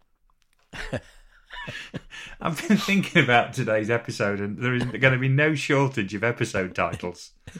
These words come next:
Speaker 2: that have come out of today.
Speaker 1: Oh, well, let's not, let's not use that awful phrase.
Speaker 2: No,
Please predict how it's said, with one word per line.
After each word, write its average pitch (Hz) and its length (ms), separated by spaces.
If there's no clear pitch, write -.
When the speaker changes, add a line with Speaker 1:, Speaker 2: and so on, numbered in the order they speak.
Speaker 2:
that 120 180
have 123 80
come 113 140
out 101 200
of 101 100
today. 95 380
Speaker 1:
Oh, 107 640
well, 127 200
let's 127 340
not, 95 200
let's 120 340
not 107 160
use 101 240
that - 160
awful 95 460
phrase. 101 680
Speaker 2:
No, 113 280